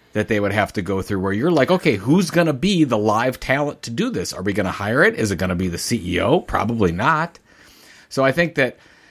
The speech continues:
again, we, we think about, yes, is live video an opportunity? And Facebook is probably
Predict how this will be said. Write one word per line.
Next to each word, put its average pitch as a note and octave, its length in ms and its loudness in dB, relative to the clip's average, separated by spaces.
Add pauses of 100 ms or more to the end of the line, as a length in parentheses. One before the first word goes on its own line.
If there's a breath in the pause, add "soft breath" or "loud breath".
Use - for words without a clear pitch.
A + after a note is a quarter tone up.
(120)
again, B2+ 540 2
we, A2 140 4
we A2 160 0
think A2 180 2
about, G#2 240 2
yes, B2 460 0 (120)
is B2 260 0
live B2 280 2
video A2+ 260 4
an A2 60 2
opportunity? G#2+ 580 2
And G2 120 -6
Facebook A2+ 580 0
is F#2 80 -4
probably G#2+ 840 2